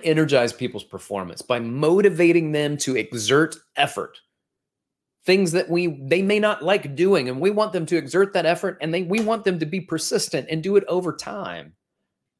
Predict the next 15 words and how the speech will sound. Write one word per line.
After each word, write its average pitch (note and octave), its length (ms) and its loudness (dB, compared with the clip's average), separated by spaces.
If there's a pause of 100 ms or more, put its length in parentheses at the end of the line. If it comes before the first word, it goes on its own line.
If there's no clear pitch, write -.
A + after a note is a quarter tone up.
(360)
So - 160 -8
we D#3 60 -2
wanna D3 140 0
direct C3 380 -2
attention B2 600 -8 (260)
to C3 100 -8
the G2+ 120 -6
relevant D3+ 460 -2
behaviors - 840 -10 (600)
by B2 100 0
informing E3+ 720 0
them E3 180 2
that A#2+ 200 -6
they A#2 140 -2
can C3+ 640 -4